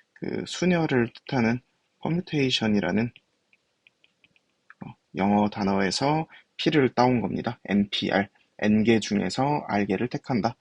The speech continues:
그러니까 우리가 이렇게 엔피알은 계산은 요렇게 할 거예요. N,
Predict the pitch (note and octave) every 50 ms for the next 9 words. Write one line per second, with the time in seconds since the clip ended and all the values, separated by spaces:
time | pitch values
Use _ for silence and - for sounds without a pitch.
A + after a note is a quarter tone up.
0 | _ _ - - _ - - G#2+ - A2+ G#2+ G#2 G#2 G2+ C3 B2+ A2+ - - _
1 | _ _ _ _ _ _ - G#2+ A#2 A2+ - - - A#2+ A2+ - A#2+ A#2 A#2 -
2 | - - D3+ C3 A#2+ B2+ C3 A#2+ G#2 G2 - - B2+ B2 C3 A#2+ A#2+ A#2 A2+ G2
3 | G#2+ A#2+ C3+ - - A#2+ G#2 F#2 - - F#2 F2+ F#2 A#2 - _ _ _ _ _
4 | _ _ _ _ _ _ _ - A2+ A2 A2 A#2+ C3+